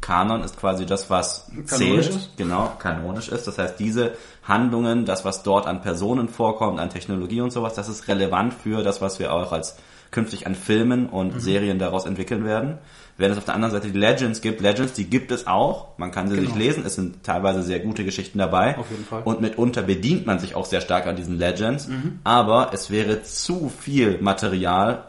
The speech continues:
Speaker 1: um alles davon berücksichtigen zu können für die Entwicklung neuen Materials.
Speaker 2: Vor allem, also, nur ganz kurz, um das abzuschließen, äh, Clone Wars war das letzte Projekt von George Lucas an
Speaker 1: Mhm.
Speaker 2: Star Wars,
Speaker 1: Mhm.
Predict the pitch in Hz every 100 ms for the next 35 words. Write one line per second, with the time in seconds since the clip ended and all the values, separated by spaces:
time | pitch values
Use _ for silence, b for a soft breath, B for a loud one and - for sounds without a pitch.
0 | - 101 95 - 127 117 - 101 110 101
1 | 107 104 104 101 95 101 95 110 104 -
2 | 98 87 95 101 98 95 98 92 90 87
3 | 87 80 - - - - - 123 135 147
4 | - - - - 127 123 127 B B B
5 | B B B - - - 151 151 147 156
6 | 147 131 120 123 139 - 127 127 127 -
7 | 123 117 120 - - 165 208 175 170 165
8 | - - 127 120 123 123 - 113 - 143
9 | 147 - 147 - 120 117 - - - -
10 | 117 107 104 - 131 143 190 190 113 107
11 | 107 104 98 123 190 -